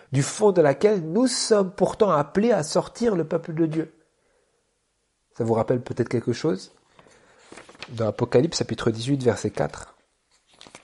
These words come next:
C'est important, cela, vraiment, vra-,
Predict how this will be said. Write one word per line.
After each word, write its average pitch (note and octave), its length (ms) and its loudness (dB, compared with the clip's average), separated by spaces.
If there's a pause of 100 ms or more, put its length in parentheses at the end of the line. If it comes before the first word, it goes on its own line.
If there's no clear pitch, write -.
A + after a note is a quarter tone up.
(1500)
C'est - 180 -6
important, G3+ 460 0
cela, - 300 -4
vraiment, F#3+ 280 -2
vra-, E3 260 0